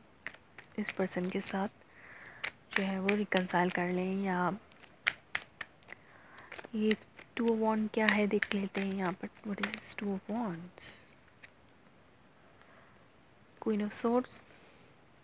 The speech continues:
the Emperor, Five of Cup, the Emperor।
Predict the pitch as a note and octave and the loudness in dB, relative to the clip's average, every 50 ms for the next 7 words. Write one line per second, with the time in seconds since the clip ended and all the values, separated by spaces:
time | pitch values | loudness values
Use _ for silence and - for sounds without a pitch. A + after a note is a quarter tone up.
0 | - - - - - - - - - - - - - - - - - - - - | -20 -20 -20 -20 -20 -20 -20 -20 -20 -20 -20 -20 -20 -20 -20 -20 -20 -20 -20 -20
1 | - - - - - - - - - - - - - - - - - - - - | -20 -20 -20 -20 -20 -20 -20 -20 -20 -20 -20 -20 -20 -20 -20 -20 -20 -20 -20 -20
2 | - - - - - - - - - - - F#3+ F3+ - - A3 G#3 G#3 - - | -20 -20 -20 -20 -20 -20 -20 -20 -20 -12 -8 -6 -6 -6 -6 -6 -6 -4 -2 -2
3 | E3 - - - - - F#3+ F#3 F#3 - G#3 - - - G#3 G#3+ - - - - | -2 -2 -2 -6 -6 -6 -6 -6 -6 -8 -12 -8 -6 -8 -6 -6 -6 -6 -2 -2
4 | G#3+ G3+ F#3+ F#3 - F#3 - | -2 -2 -2 -6 -8 -10 -10